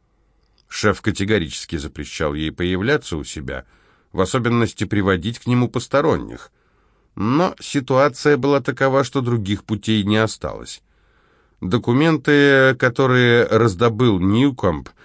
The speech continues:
слишком важны, упустить их никак нельзя, а английский осёл упирается и не хочет отдавать бумаги никому, кроме шефа.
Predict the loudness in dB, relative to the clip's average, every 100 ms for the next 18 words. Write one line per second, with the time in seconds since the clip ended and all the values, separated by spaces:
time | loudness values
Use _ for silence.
0 | -20 _ -2 0 0 0 0 2 2 2
1 | 2 2 2 -2 -6 -10 -6 -4 -4 -4
2 | -2 -2 0 0 0 -2 -2 -2 -2 -2
3 | -12 -10 -2 0 0 0 -4 -4 -2 -2
4 | -2 -2 -2 -2 0 2 0 0 -2 0
5 | 0 0 -2 -2 -6 -2 0 0 0 -2
6 | 0 0 0 -2 0 -2 -2 0 0 0
7 | -2 -4 -4 -10